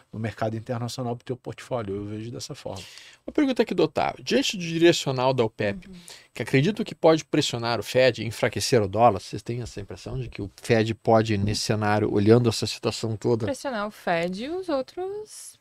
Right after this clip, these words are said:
Speaker 3: bancos centrais,
Speaker 2: Todos os bancos
Speaker 3: eu
Speaker 2: centrais.
Speaker 3: acredito.
Speaker 2: A, a, esse movimento
Speaker 3: O problema
Speaker 2: de
Speaker 3: é mundial.
Speaker 2: o movimento de subir o preço do combustível necessariamente obriga boa parte dos bancos centrais a manterem suas taxas de juros mais altas por algum tempo.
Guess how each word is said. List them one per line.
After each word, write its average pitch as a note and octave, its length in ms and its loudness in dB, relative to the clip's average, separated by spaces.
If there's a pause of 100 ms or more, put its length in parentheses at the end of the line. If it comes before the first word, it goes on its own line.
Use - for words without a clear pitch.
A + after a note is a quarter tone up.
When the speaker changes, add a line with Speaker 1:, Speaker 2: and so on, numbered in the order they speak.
(100)
Speaker 3:
bancos D4 220 -12
centrais, - 180 -12
Speaker 2:
Todos D3+ 220 4
os G#2+ 60 0
bancos D3+ 240 6
Speaker 3:
eu G#3+ 80 8
Speaker 2:
centrais. A#2 560 2
Speaker 3:
acredito. G2+ 280 2
Speaker 2:
A, F#2+ 200 6
a, G#2+ 60 8
esse B2 300 4
movimento C3 500 8
Speaker 3:
O A#2 40 4
problema G3+ 380 4
Speaker 2:
de A#3 60 0
Speaker 3:
é A#3+ 40 0
mundial. B3+ 680 -2 (240)
Speaker 2:
o D3+ 80 4
movimento F#3 460 8
de F3+ 100 0
subir D#3+ 460 6
o D3 60 8
preço C#3 420 2
do A#2 80 -2
combustível A#2+ 800 2 (280)
necessariamente A#2 1200 2
obriga A#2 680 4
boa B2 240 4
parte A2+ 340 0
dos A2 80 -6
bancos G2+ 280 -4
centrais A2 500 -4
a A#2 60 0
manterem A2 460 -4
suas G#2+ 220 -8
taxas G#2+ 400 -4
de G2+ 80 -10
juros A2 280 -4
mais A2+ 320 -4
altas G2+ 380 0
por A2+ 200 -4
algum A2 260 0
tempo. - 420 -2